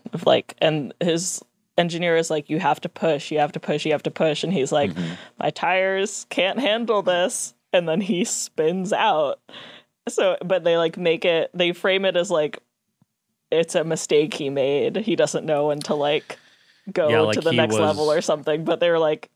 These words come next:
Speaker 1: "Push, push, push."
Speaker 3: Yeah, they
Speaker 1: <laughs>
Speaker 3: frame it where he's trying to beat Kevin's lap time when nobody needed him to beat
Speaker 1: Right.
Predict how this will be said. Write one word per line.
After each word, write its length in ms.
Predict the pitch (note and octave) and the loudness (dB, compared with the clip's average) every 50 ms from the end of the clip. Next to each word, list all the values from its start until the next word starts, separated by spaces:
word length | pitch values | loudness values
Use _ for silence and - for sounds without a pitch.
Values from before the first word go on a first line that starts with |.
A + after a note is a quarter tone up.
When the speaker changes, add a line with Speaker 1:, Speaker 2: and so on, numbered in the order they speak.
| _ | _
Speaker 1:
"Push, 380 | - - B3 A#3 C3 - - - | -2 2 2 2 2 0 -2 -4
push, 460 | - D#4+ G#3 - - G#3 F3 - - | -2 0 0 0 0 -2 -4 -8 -6
push." 280 | - A3 A3+ A#3 A3+ - | -4 -2 0 0 0 2
Speaker 3:
Yeah, 140 | G2+ F#2+ F#2 | 2 2 2
they 140 | F3+ - - | 2 0 0
Speaker 1:
<laughs> 140 | - - | 0 0
Speaker 3:
frame 240 | - A#2+ A2+ A2 A2 | 0 0 0 0 0
it 100 | G#2+ G#2 | -2 -2
where 180 | G#2 G#2 G2+ G2+ | 0 0 -2 0
he's 280 | F#2 G#2 G2+ F#2+ F2+ | -2 -2 -4 -4 -4
trying 680 | - - - - - G#2+ G2+ G2 G2 G2 G2 G2 F#2+ - | -8 -12 -12 -4 -2 -2 0 0 -2 -2 -4 -6 -10 -10
to 280 | - - - - G2 F2 | -10 -8 -4 -4 -4 -4
beat 520 | D#2+ D2+ _ - G2+ F#2 F2+ F#2 - _ | -4 -8 _ -2 -2 -2 -2 -4 -6 _
Kevin's 460 | - - F#2 F2 D#2+ F2 E2+ E2+ D#2 D2+ | -6 -4 -2 -2 -2 -2 -4 -4 -4 -4
lap 320 | D#2+ E2+ E2 E2+ E2+ _ | -2 -2 -2 -2 -4 _
time 520 | - F2 E2+ D#2+ D#2+ D#2+ D#2 D#2 D#2 D#2 | -4 -4 -2 -2 -2 -4 -4 -6 -6 -6
when 360 | E2 E2+ E2 D#2 D2+ D#2 D#2+ E2 | -4 -4 -4 -4 -4 -4 -4 -4
nobody 760 | E2+ E2 D#2+ D2 F2+ E2 D#2 D#2 D2+ D#2 D#2 D2+ D2+ D2+ - _ _ _ _ _ _ - - - _ _ _ | -4 -4 -4 -4 -6 -6 -4 -6 -6 -6 -8 -10 -12 -14 -18 _ _ _ _ _ _ -20 -20 -20 _ _ _
needed 400 | - E2+ D#2+ D#2+ E2 D#2 E2+ D2+ | -8 -4 -4 -2 -2 -2 -2 -4
him 360 | D2 D#2+ D#2+ D#2 D2 D2 D2+ | -2 -4 -4 -4 -4 -6 -10
to 140 | - - - | -8 -8 -8
beat 260 | D#2 C#2 - E2+ F#3 | -6 -4 -4 -2 0
Speaker 1:
Right. 160 | D#3+ D3+ C3+ | 0 0 0